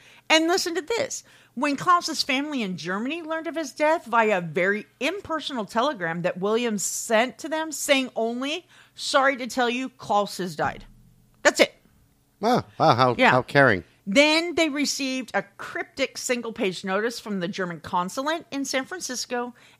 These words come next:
Speaker 1: and a minute amount of communication from San Francis-, San Francisco Police Department themselves. And that is the only thing his family ever received when they, when their loved one died. So I wasn't surprised when I read that his wife had quickly lost hope.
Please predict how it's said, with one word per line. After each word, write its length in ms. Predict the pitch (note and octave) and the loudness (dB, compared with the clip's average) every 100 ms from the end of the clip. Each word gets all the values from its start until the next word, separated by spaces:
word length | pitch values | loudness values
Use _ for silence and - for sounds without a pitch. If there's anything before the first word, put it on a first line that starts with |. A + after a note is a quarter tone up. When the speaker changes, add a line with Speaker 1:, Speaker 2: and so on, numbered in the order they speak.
| - | -2
Speaker 1:
and 160 | G3+ | 4
a 80 | F#3+ | 4
minute 540 | F3+ F#3 F#3 F#3 C4+ | 6 4 4 -2 -2
amount 300 | D4 C4+ B3 | 0 2 2
of 120 | A#3 - | 0 -6
communication 680 | A#3 A3 A3 G3+ F#3 F#3+ | -4 -2 0 0 -2 -6
from 240 | F3 G3 F3+ | -8 -6 -4
San 260 | - A3+ | -2 -2
Francis-, 460 | A3+ A3+ G#3 F#3 - _ - | -2 -6 -4 -6 -8 _ -16
San 280 | - B3+ B3 | -4 -4 -2
Francisco 440 | G#3+ A3+ G#3 G3+ | -4 -4 -4 -6
Police 300 | - F#3+ A3+ | -4 -4 -4
Department 480 | C#4+ C#4+ C#4 C#4+ D4 | -6 -2 -2 -2 -4
themselves. 680 | D4+ D#4+ - D#4+ G4+ F#4 - _ - - - - - | -4 -4 -2 -2 -2 -4 -8 _ -20 -20 -20 -20 -4
And 180 | A#3+ A#3 | 0 2
that 100 | C#4 | 2
is 120 | D4+ | 0
the 120 | A#3 - | -4 -6
only 260 | B3 C#4 C#4+ | -4 -4 -4
thing 220 | D#4+ C#4 | -2 0
his 180 | A3+ - | -2 -4
family 380 | A#3 A3 G#3 - | -6 -4 -4 -2
ever 200 | G3+ G#3 | -2 -2
received 600 | G3+ G3+ - C#4 F#3+ D#3+ - | -4 -4 -2 -4 -4 -8 -10
when 160 | G3+ G#3 | -4 0
they, 300 | G#3 G3+ _ _ G#3 | 2 0 _ _ -4
when 240 | A3+ A3 | -2 0
their 100 | A3+ | 0
loved 300 | A3+ F3 E3 | 0 -2 -2
one 240 | A#3 B3 C4+ | -6 -4 -2
died. 440 | F#4+ - - - _ _ - - _ - | -2 0 -2 -6 _ _ -20 -20 _ -10
So 280 | - D4+ - - | -2 -2 -2 0
I 180 | C4+ | 2
wasn't 360 | C#4+ E4+ D4+ D4 | 2 0 -2 -4
surprised 460 | C#4+ B3+ D4+ E4 D4+ | -4 0 2 0 -2
when 120 | D4+ | -4
I 100 | C#4+ | -2
read 280 | A3 G#3+ G#3+ | 2 2 2
that 100 | A#3+ | -2
his 220 | C4+ - | -2 0
wife 220 | F#3 F#3+ | 0 0
had 140 | - | -2
quickly 360 | - F3+ G#3 A#3+ | -6 -12 -10 -8
lost 340 | A3+ A#3+ B3+ - | -2 -2 -2 -6
hope. 260 | G#4 - | -6 -8